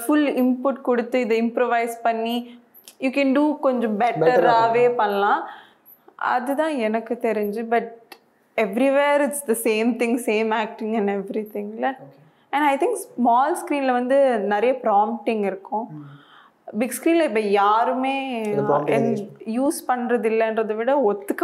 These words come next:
Speaker 1: மாட்டேங்கிறாங்க எனக்கு தெரிஞ்சு. So அதுதான்.
Speaker 2: ஓகே மேம். So அப்கமிங் மூவிஸை பத்தி சொல்லுங்க மேம். ஃபியூச்சர் பிளான்ஸ்.
Speaker 1: Uh, upcoming movies are, uh, uh, சிவ சிவா ஜெயோட and ஜெய் சாரோட பண்ணியிருக்கேன்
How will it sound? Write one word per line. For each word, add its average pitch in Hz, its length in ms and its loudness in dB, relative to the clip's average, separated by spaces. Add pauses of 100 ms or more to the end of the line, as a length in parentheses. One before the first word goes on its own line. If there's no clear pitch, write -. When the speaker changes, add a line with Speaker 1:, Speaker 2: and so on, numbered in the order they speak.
Speaker 1:
மாட்டேங்கிறாங்க 208 600 -2
எனக்கு 202 360 -4
தெரிஞ்சு. 247 480 -4 (500)
So 208 360 -2
அதுதான். 220 400 -6 (380)
Speaker 2:
ஓகே 135 200 -4
மேம். 127 260 -2
So 135 280 -2
அப்கமிங் 196 440 0
மூவிஸை 165 240 4
பத்தி 156 260 0
சொல்லுங்க 131 400 -4
மேம். 123 180 -10
ஃபியூச்சர் 147 340 -4
பிளான்ஸ். 135 520 -6 (1120)
Speaker 1:
Uh, 220 300 0
upcoming 285 520 -4 (100)
movies 240 520 -2
are, 220 460 0
uh, 208 200 -4 (640)
uh, 226 120 2
சிவ 233 360 0
சிவா 220 800 0 (260)
ஜெயோட 214 600 2 (280)
and 208 640 -4
ஜெய் 214 240 2
சாரோட 202 480 0
பண்ணியிருக்கேன் 196 360 -4